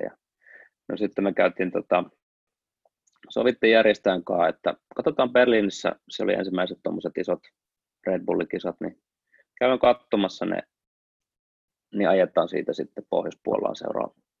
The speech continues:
seuraava viikonlopun tapahtumia. Elikkä niinku nyt oli lauantaina Berliinissä katsomassa kisaa, ajetaan sunnuntaina sinne ja sit seuraavana viikonloppuna on vasta Gdanskissa siellä pohjoispuolessa ne skabat.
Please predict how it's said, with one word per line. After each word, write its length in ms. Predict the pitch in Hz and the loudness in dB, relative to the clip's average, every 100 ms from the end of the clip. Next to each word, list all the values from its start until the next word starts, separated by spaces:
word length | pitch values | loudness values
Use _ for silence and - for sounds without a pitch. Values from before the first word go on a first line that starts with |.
| - | -12
seuraava 460 | 90 87 90 87 - _ _ _ | -6 -4 -4 -6 -10 _ _ _
viikonlopun 500 | 95 92 90 87 90 | -6 -2 0 0 -2
tapahtumia. 640 | 90 87 90 - 110 120 104 | -4 0 -2 -2 -6 -2 -2
Elikkä 220 | - 87 | 0 0
niinku 300 | 90 92 - - | 2 0 -2 -6
nyt 180 | 110 - | -2 2
oli 240 | 92 90 - | 2 2 0
lauantaina 500 | 110 113 107 92 95 | 2 4 4 2 0
Berliinissä 560 | 92 104 101 92 92 - | 4 4 6 2 0 -4
katsomassa 460 | - - 82 - | -4 -4 -8 -6
kisaa, 400 | 87 87 85 87 _ 92 | -6 -4 -2 -4 _ 0
ajetaan 320 | 92 - 87 | 0 0 -6
sunnuntaina 520 | - 92 87 90 90 | -4 -4 -2 -4 -6
sinne 320 | 82 82 87 | -6 -6 -6
ja 140 | 92 92 _ _ _ _ _ | -8 -12 _ _ _ _ _
sit 140 | - 92 | -8 4
seuraavana 360 | 110 98 95 | 6 6 6
viikonloppuna 560 | 95 90 82 - - - | 6 4 2 0 -4 -4
on 60 | |
vasta 320 | - - 85 - _ _ _ _ _ _ _ _ _ _ | -4 -4 -6 -8 _ _ _ _ _ _ _ _ _ _
Gdanskissa 640 | - 87 85 - - - | -8 -6 -6 -6 -8 -8
siellä 260 | 90 - 85 | -8 -6 -4
pohjoispuolessa 720 | - 92 - - 90 87 - | -2 -4 -4 -4 -4 -4 -8
ne 100 | 87 | -12
skabat. 380 | 82 - - - | -8 -6 -4 -6